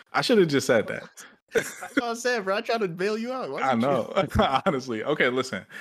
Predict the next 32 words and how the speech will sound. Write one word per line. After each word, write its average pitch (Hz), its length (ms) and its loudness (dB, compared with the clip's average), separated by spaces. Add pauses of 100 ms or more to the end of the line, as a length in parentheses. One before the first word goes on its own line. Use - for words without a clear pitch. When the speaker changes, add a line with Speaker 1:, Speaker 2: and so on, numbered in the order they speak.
(140)
Speaker 1:
Let's 170 120 -2
get 220 100 0
into 190 220 2
the 123 360 2
actual 127 500 -2
topics 107 400 -2
of 101 80 -2
this 101 120 -8
podcast. 127 1400 0
<laughs> - 40 -20 (880)
Um, 113 400 2
the, 120 80 -6
the 131 180 -12 (200)
one 180 160 -2
thing 165 400 -4 (180)
that 110 220 -2
kinda 123 420 0 (120)
is 98 120 -12
breaking 110 440 -2
news 113 280 -2
that's - 200 -10
big 110 460 -2
in 101 180 -10
the 98 80 -6
anime, 98 600 -6 (380)
or 104 180 -2
really 107 260 0
the 95 120 -6
manga 98 400 -2
world, 92 440 -4
is 98 200 -10
that 92 320 -4